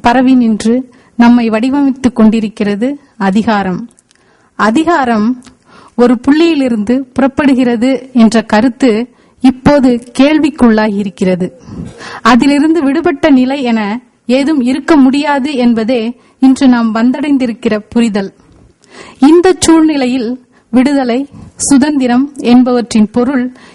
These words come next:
என்னவாக இருக்கும் என்ற கேள்வி நம் முன் எழுகிறது. அதிகார சமன்பாடுகளை மாற்றி அமைப்பது மட்டுமே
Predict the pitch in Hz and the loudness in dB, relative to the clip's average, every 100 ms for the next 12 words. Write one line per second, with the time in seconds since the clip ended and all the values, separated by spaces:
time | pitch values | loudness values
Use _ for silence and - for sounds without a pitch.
0 | - 208 254 320 339 330 330 285 269 - | -4 2 4 4 2 0 0 0 0 0
1 | 269 294 247 233 233 - 247 269 262 269 | 0 0 0 0 0 0 2 2 2 0
2 | 220 233 _ 226 226 233 262 214 226 233 | -2 -8 _ 0 2 2 0 -2 -4 -2
3 | 214 196 175 - _ _ _ _ _ _ | -4 -6 -8 -10 _ _ _ _ _ _
4 | - 220 247 370 403 381 370 359 269 294 | -8 -2 0 2 0 0 -2 2 2 2
5 | 285 294 269 247 269 254 254 - - - | 0 -2 -2 -2 -2 -4 -6 -12 -18 0
6 | 233 277 330 - 320 - 254 311 320 285 | 2 2 0 0 0 2 0 2 0 2
7 | 247 233 247 277 302 | 2 0 0 0 2